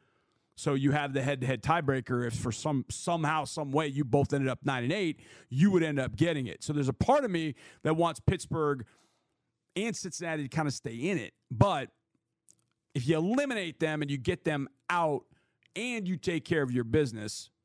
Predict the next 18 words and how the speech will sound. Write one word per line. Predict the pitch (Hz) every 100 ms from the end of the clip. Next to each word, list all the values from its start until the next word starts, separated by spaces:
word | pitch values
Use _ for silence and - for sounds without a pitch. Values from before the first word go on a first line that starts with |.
| -
then, | 147 139
okay, | 117 120 104 - _ _ _ -
comes | 143 120
down | 131
to | 120
some | 120
head-to-head | 120 117 107
tiebreakers | 120 113 110 107 104 113
elsewhere. | 110 104 90
Buffalo's | 98 160 170 165
taking | 170 160
on | 156
New | 147
England. | 143 139
We |
talked | 135 127
about | 117 123
that. | 117 110